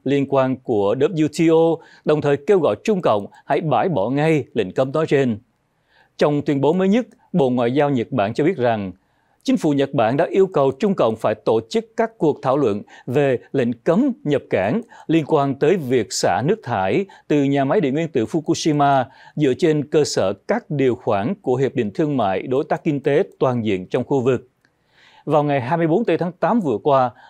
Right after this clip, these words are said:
Nhật Bản đã bắt đầu xả ra biển hơn một triệu tấn nước thải có chất phóng xạ đã qua làm sạch từ nhà máy điện nguyên tử Fukushima. Mười hai năm sau trận sóng thần quét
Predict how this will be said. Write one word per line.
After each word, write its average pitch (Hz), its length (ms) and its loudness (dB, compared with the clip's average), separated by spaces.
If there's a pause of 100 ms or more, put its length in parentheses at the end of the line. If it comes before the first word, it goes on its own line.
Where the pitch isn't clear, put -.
Nhật 147 200 0
Bản 120 320 0 (180)
đã 147 100 0
bắt 190 200 -2
đầu 117 460 2
xả 117 360 0
ra 143 240 0
biển 120 240 -2
hơn 139 280 0 (100)
một 135 260 0 (120)
triệu 117 240 0
tấn 180 240 -2
nước 226 180 -2
thải 104 320 0
có 151 360 -2
chất 202 240 -2
phóng 202 240 -2
xạ 101 320 0
đã 135 80 -2
qua 143 180 0
làm 110 220 0
sạch 117 220 -2 (380)
từ 143 180 2
nhà 131 200 2
máy 143 200 0
điện 131 160 0
nguyên 147 180 -2
tử 101 140 -2
Fukushima. 131 680 0 (800)
Mười 151 260 4
hai 190 240 -2
năm 185 240 0 (140)
sau 165 240 0
trận 120 200 0
sóng 226 280 -2
thần 110 340 -2
quét 185 180 0